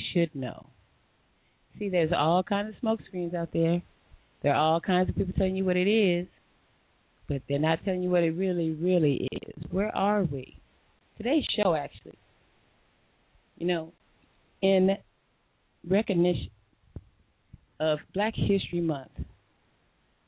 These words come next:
which happens to be February, hopefully I can get a, a friend to call in and tell me, tell you guys what he told me last night. That kind of woke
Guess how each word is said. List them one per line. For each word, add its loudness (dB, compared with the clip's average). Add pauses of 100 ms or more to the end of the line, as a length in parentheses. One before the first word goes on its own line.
(120)
which -4
happens 0
to -6
be -4
February, -4 (1200)
hopefully -2
I 2
can -6
get -2
a, -6 (680)
a -8
friend -2
to -4
call 0
in 0
and -6 (320)
tell 2
me, -2 (320)
tell -4
you -4
guys 2
what 0 (120)
he -10
told -4
me -4
last -6
night. -8
That -8
kind -6
of -10
woke -8